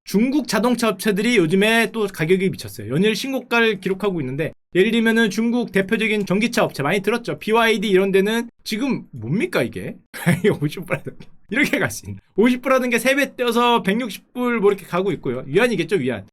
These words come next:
게다가 야, 이런 거 어떻게 알지? 중국 전기차 업체라는 니오라는 업체가 있습니다.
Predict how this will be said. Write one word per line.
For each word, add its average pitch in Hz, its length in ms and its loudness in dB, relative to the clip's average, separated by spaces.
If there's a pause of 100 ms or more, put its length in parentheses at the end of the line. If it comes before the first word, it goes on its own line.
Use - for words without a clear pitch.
(140)
게다가 226 520 4 (160)
야, 120 200 -4
이런 294 220 0
거 370 80 4
어떻게 143 320 -2
알지? 170 260 0 (100)
중국 277 440 0
전기차 214 640 2
업체라는 180 560 0
니오라는 254 720 4
업체가 170 280 0
있습니다. 107 400 -6